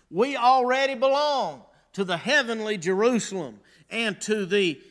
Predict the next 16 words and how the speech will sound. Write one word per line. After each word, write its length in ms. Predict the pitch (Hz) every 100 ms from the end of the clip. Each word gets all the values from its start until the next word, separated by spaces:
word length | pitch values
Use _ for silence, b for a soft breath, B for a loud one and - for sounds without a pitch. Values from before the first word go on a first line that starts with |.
| -
innumerable 960 | 185 190 180 269 269 240 214 196 185 170
angels 760 | 220 262 240 202 160 175 160 139
in 320 | 185 196 160 - b -
festal 560 | 247 247 - - 196
gathering 580 | 156 208 226 185 185 175
and 340 | 180 208 196
the 220 | 180 185 131 B -
assembly 760 | 175 170 - 277 240 196 196
of 100 | 180
the 80 | 160
firstborn 880 | - 240 220 - 151 214 214 180 151
who 180 | 196 202
are 260 | 190 180
enrolled 600 | 180 175 208 220 202 175
into 240 | 185 170 156
heaven. 340 | 196 190 135